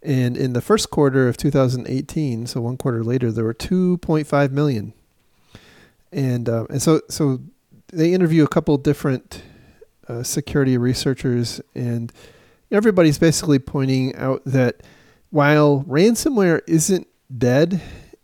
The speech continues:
it's the, the, the industry or the, the, you know, the, the criminals seem to be latching on to mining as a, uh, for whatever reason, as a more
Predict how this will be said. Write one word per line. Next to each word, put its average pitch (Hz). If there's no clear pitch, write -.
it's 143
the, 131
the, 120
the 139
industry 143
or 123
the, 123
the, 120
you 143
know, 120
the, 113
the 117
criminals 131
seem 202
to 202
be 175
latching 139
on 131
to 123
mining 139
as 110
a, 107
uh, -
for -
whatever 143
reason, 117
as 113
a 113
more 120